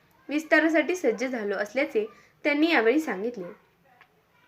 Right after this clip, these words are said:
केंद्रीय मंत्री रामदास आठवले यांच्या नेतृत्वाखाली संपूर्ण सातारा जिल्ह्यात पक्षाचे संघटन वाढवले जाणार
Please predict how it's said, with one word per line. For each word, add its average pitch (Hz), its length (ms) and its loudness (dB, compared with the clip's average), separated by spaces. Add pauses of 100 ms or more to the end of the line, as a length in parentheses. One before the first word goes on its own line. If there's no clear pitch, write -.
(300)
केंद्रीय 320 380 8
मंत्री 330 360 4
रामदास 247 360 4
आठवले 220 420 -2
यांच्या 208 300 -6
नेतृत्वाखाली 226 760 -4 (840)
संपूर्ण 349 460 6
सातारा 330 440 6
जिल्ह्यात 302 460 4
पक्षाचे 262 500 0
संघटन 240 480 -2
वाढवले 208 400 0
जाणार 190 300 -2